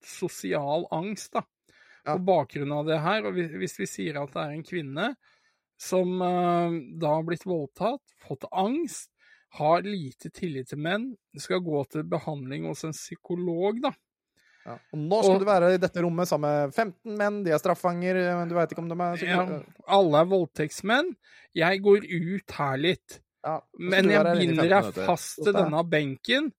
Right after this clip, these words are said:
Speaker 1: og så
Speaker 2: Ja.
Speaker 1: får det gå som det går. Og så
Speaker 2: Nei da,
Speaker 1: skal
Speaker 2: de
Speaker 1: man
Speaker 2: er, de
Speaker 1: te-
Speaker 2: er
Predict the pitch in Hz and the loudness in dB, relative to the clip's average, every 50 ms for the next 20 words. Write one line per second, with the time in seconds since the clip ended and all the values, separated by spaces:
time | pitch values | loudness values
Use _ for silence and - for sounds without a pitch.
0 | _ _ _ _ _ - - 165 147 139 131 139 170 175 180 190 190 185 170 156 | _ _ _ _ _ -6 -2 2 4 4 4 2 2 0 0 0 0 0 0 0
1 | 147 139 127 - 151 143 156 165 165 170 143 135 135 131 120 - _ _ _ _ | 0 0 -2 -4 -6 -4 -4 -4 -2 -2 0 0 0 0 -2 -4 _ _ _ _
2 | _ _ _ _ _ _ _ - - - 160 185 185 165 185 160 127 180 175 180 | _ _ _ _ _ _ _ -4 -2 0 0 2 2 2 2 2 2 2 4 4
3 | 180 - 131 135 139 139 175 196 | 4 2 4 4 4 4 4 4